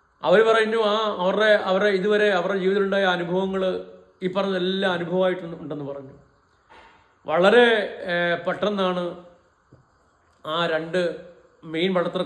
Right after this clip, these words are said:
കേന്ദ്രവും ആ വീട്ടിൽ നിന്ന് ഇല്ലാതാക്കിയത്. അത് മാറ്റിയപ്പോൾ അവര് തന്നെ പറയുന്നുണ്ട്,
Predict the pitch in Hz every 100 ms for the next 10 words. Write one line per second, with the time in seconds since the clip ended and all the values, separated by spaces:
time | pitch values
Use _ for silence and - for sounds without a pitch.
0 | 156 165 147 165 156 147 156 147 156 156
1 | 143 143 131 - 127 127 - _ _ _
2 | _ _ _ _ 170 165 165 170 180 180
3 | 175 160 160 180 196 180 160 156 151 147